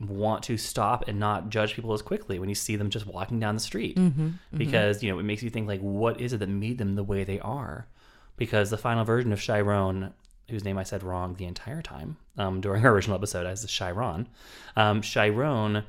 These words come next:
Speaker 1: um, you know, when we see him in the final act of the film, he is incredibly intimidating and very off-putting.
Speaker 2: Mm-hmm.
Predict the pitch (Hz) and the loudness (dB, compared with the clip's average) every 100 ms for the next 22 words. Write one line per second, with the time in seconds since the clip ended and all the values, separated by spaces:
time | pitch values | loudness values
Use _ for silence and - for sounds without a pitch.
0 | - - - - 101 104 101 101 101 120 | -10 -20 -20 -4 2 2 4 2 2 0
1 | 110 95 110 113 113 113 107 104 107 113 | 0 0 0 -2 0 0 0 0 0 0
2 | 104 98 98 107 101 98 156 151 107 117 | 0 0 0 -2 -6 -6 -2 -2 0 -2
3 | 113 147 101 101 - 156 123 95 95 - | 0 0 0 -4 -2 0 0 0 -2 -4
4 | 95 87 85 95 101 123 135 90 - 85 | -6 -6 -6 -4 -2 0 2 0 -4 -10
5 | 82 85 - 180 156 | -8 -10 0 2 4